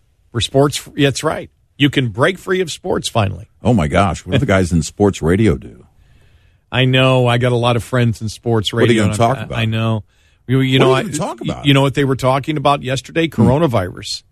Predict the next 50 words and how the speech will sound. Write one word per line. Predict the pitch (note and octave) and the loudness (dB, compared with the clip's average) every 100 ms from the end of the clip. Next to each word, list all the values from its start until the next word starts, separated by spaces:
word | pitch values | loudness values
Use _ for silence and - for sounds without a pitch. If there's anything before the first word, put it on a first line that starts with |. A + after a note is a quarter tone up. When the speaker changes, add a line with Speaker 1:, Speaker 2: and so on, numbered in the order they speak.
| _ _ _ - | _ _ _ 0
Speaker 2:
Well, | C3 | 2
yeah. | C3+ F3 | 4 0
I | F2 | -2
mean, | F#2 G2+ | 0 0
that's | G#2 A#2 | 2 0
Speaker 1:
Yeah. | B2 D3 G#2 | 0 -2 -2
Speaker 2:
right | A#2+ B2 | -2 0
now | C3 G#3 | 0 2
Speaker 1:
Yeah. | E3 | 2
Speaker 2:
they've | B2+ | 2
got | A2 A2+ | 0 -2
something | A2+ G#2+ G2+ | -2 -2 -2
to | G2+ | 0
talk | G#2+ | 2
Speaker 1:
But | A2+ | 4
what | C#3 | 4
Speaker 2:
about. | G#2 | 2
Speaker 1:
do | G#2 | 0
you, | B2+ | 0
what | C3+ | 0
do | |
you | C3+ | 0
talk | C3 C3 B2 | 0 -2 0
about | B2 B2+ | 0 0
in | B2 | 0
a | A#2 | 0
week? | A2 C3+ D3+ - _ - | 0 0 -2 -8 _ -2
Speaker 2:
Right. | A#2+ G#3+ B2 | 0 0 0
Speaker 1:
With | B2+ A#2+ A#2 | -2 -2 -4
zero | G#2+ G2+ C#3 D#3 D#3 | -6 0 2 2 0
sports | D3+ - - C#3 A2 - | -2 -6 0 0 -2 -6
going | - A2+ A2 | -6 -6 -4
on. | A2 | 0
Speaker 2:
Monday | B2+ E3 D3 | 2 2 2
morning, | C#3+ C3+ G2+ | 2 2 2
what | A2+ | 2
do | |
you | G#2+ | 0
talk | F2+ G2 E2 | 2 0 0
about? | C#2 A#1+ - _ _ _ | -6 -10 -16 _ _ _
Speaker 1:
I | B2+ | -2
don't | C3 C3 | -2 0
know. | B2+ B2 A#2+ - _ _ _ - - - - - - - - - _ _ _ _ | 0 2 0 -4 _ _ _ -20 -20 -20 -20 -20 -20 -20 -20 -20 _ _ _ _
Be | - | 0
like, | C3+ B2+ G#2+ _ | 2 2 -2 _
"Can | B2+ | -2
we | C#3+ | 0
take | G3+ G#3 | 0 0
vacations | F#3+ D3+ D3+ D3+ F3 C#3+ | 0 0 -2 -2 -8 -2
now?" | E3+ E3+ | -2 -2